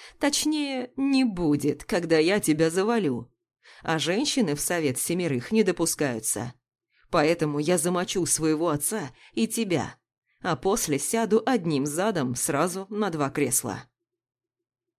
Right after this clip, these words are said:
«Не сядешь», произносит Тимур. «Совет не допустит.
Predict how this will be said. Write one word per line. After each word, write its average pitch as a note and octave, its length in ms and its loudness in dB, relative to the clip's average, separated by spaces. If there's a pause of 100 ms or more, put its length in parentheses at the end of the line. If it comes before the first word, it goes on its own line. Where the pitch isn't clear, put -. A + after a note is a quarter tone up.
(460)
«Не D#3 260 -2
сядешь», - 640 -4 (840)
произносит F#3+ 680 -2
Тимур. C#3+ 440 -2 (840)
«Совет F3 500 2
не D#3+ 120 0
допустит. D#3+ 760 -4